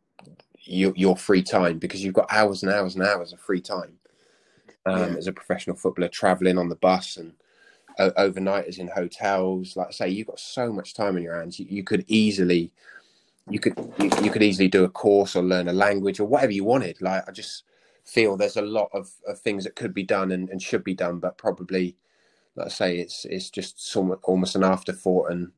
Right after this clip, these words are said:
Speaker 1: and like I say, it's almost, it's left to the players to sort of sort themselves out when they, when they finish playing. So, um, it's something I've thought about quite a lot recently, like I say, 'cause having sort of gone through it, um,
Speaker 2: Yeah.
Speaker 1: it was some-, it's something that I would love to be able to do is, is go out and,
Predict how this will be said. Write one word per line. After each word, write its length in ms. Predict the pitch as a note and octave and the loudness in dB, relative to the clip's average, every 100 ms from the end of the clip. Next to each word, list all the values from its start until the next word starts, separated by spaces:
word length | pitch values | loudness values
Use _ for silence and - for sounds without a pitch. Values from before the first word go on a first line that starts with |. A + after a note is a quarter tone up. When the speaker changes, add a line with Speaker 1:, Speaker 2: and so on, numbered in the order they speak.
| - | -8
Speaker 1:
and 100 | F#2 | -4
like 120 | F2+ | -4
I 40 | - | 0
say, 220 | G2+ F2+ | 2 2
it's 260 | F2+ - F#2+ | 0 -2 -2
almost, 360 | F2+ - - _ _ - _ - | -2 -4 -10 _ _ -20 _ -10
it's 180 | G2 | 0
left 220 | G2 F2 - | 2 2 -2
to 100 | F#2 | -6
the 80 | |
players 360 | F#2+ G#2 F2+ F2 | -2 0 0 -2
to 100 | F2+ | -8
sort 240 | - D#2+ | -2 0
of 180 | F2 - _ _ | -2 -6 _ _
sort 240 | - G2+ D#2 | -2 0 0
themselves 400 | F2+ G2 F#2+ F#2 | 2 4 4 2
out 160 | E2 | 0
when 120 | E2+ F2+ | 0 -2
they, 120 | F2+ | -2
when 100 | F#2+ | -2
they 100 | F#2 | -4
finish 300 | F#2 F#2 F2 | -2 -6 -6
playing. 300 | G#2+ G2+ F2 | -2 -2 -2
So, 260 | E2+ F2 F2 - _ _ _ _ _ - | -6 -6 -6 -10 _ _ _ _ _ -8
um, 480 | F2+ F2+ F2+ - - _ | -4 -4 -6 -10 -20 _
it's 120 | G2 | -4
something 340 | - A#2+ - G#2 | 2 2 4 0
I've 160 | F#2+ | 0
thought 180 | - A2+ | 2 2
about 220 | - F#2+ | 2 0
quite 200 | - A2 | 2 2
a 80 | F#2 | 2
lot 160 | G#2+ G2 | 0 -2
recently, 460 | G2+ - D#2+ E2 | -8 -8 -10 -8
like 160 | F2+ - | -8 -8
I 20 | |
say, 180 | - F2 | -6 -8
'cause 300 | - F2 - - | -8 -14 -14 -12
having 240 | G2 F#2+ F2+ | -8 -8 -8
sort 200 | - - | -10 -8
of 40 | F2+ | -4
gone 180 | F#2 | -4
through 260 | F2+ G#2 F#2 | -2 -2 -2
it, 180 | E2 - _ _ _ - _ - | -4 -14 _ _ _ -20 _ -4
um, 380 | F2+ F2 F2 - - | -2 -2 -4 -8 -8
Speaker 2:
Yeah. 260 | G#2+ F#2+ - _ _ - | -8 -8 -16 _ _ -6
Speaker 1:
it 80 | A2 | -6
was 140 | F#2 | 0
some-, 160 | A#2 G#2 | 0 0
it's 160 | G2+ - | -2 -2
something 300 | G#2 F#2 F#2+ | 0 0 0
that 80 | |
I 60 | F#2+ | 2
would 120 | F#2 | 2
love 140 | G2+ - | 0 0
to 80 | F#2 | 0
be 60 | |
able 120 | F#2 | 0
to 80 | F2+ | 0
do 180 | - F#2 | -2 -2
is, 160 | F2 - | -2 -8
is 160 | F#2+ | -8
go 200 | - F#2 | 0 2
out 240 | F2+ F2 E2+ | 2 0 -6
and, 180 | F2 | -10